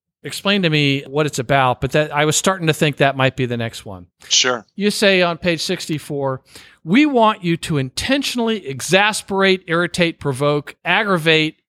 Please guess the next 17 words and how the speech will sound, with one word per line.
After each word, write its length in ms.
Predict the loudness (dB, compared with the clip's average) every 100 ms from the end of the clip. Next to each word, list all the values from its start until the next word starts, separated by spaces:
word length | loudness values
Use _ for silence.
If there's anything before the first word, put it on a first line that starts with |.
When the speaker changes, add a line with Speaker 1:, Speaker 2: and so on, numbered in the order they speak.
| _
Speaker 1:
and 140 | -6 -4
instigate 540 | -6 -6 -2 0 0
hostility. 640 | -4 -6 -6 -6 -8 -12 -16 _ _
Go 160 | 0 2
out 140 | 2
of 60 | 2
your 120 | 2
way 220 | 2 0
to 80 | 0
rub 340 | 0 0 2
people 300 | -2 -2 -4
the 80 | -6
wrong 360 | -4 -4 -4 -2
way. 360 | -2 -2 -6 -14 _ _
Try 200 | 2 2
to 120 | 2 0
earn 420 | 2 2 2 -2